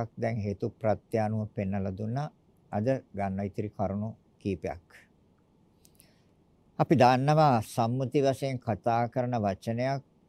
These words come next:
අපේ ශරීරයේ තියෙන ද්වාරයක්. ඒකට කියනවා ගාන ද්වාරය. ගාන කියන්නේ නාස්‍ය. ද්වාරය කියන්නේ දොරක්. ඒ සම්මුති වචනය අපි පරමාර්ථයට පෙරළුවාම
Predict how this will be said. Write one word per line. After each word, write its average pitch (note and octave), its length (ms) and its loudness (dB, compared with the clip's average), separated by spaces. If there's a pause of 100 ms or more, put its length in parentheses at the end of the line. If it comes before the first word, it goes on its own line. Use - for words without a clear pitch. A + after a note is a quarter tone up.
(120)
අපේ A2 280 0
ශරීරයේ G#2+ 720 -2
තියෙන G#2+ 300 -6 (120)
ද්වාරයක්. G#2 720 0
ඒකට G#2 340 -8
කියනවා A2+ 260 -4
ගාන G#2 340 -2 (140)
ද්වාරය. G2 440 -2 (840)
ගාන A2 440 0
කියන්නේ A#2 340 -2
නාස්‍ය. F#2+ 640 -6 (280)
ද්වාරය G#2+ 580 0
කියන්නේ G#2+ 420 -6
දොරක්. F2+ 320 -4 (1300)
ඒ D#3+ 100 8
සම්මුති C#3+ 580 2
වචනය C3+ 560 2 (440)
අපි A2+ 240 -6
පරමාර්ථයට B2 880 0
පෙරළුවාම A#2 760 -2